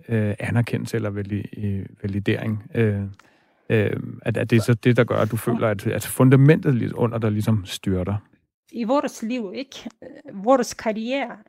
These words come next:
Speaker 2: eller vores arbejde, det er jo en del af livet. Hvad hedder det? Og så tænker jeg, måske det,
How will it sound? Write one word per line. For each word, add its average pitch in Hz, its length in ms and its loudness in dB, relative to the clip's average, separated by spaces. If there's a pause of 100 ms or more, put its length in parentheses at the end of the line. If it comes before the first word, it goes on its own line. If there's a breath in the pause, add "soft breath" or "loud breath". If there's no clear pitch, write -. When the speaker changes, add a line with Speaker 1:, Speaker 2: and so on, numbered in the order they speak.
Speaker 2:
eller 208 260 -6
vores 196 340 -6
arbejde, 185 600 2
det 226 160 0 (100)
er 202 40 0
jo 196 100 0
en 214 220 -2
del 240 240 0
af 196 160 -10
livet. 214 460 -10 (480)
Hvad 208 180 -6
hedder 185 300 -8
det? 214 100 -12 (100)
Og 214 100 -12
så - 140 -2
tænker 269 360 -2
jeg, 196 180 0
måske 226 460 -2
det, 208 260 0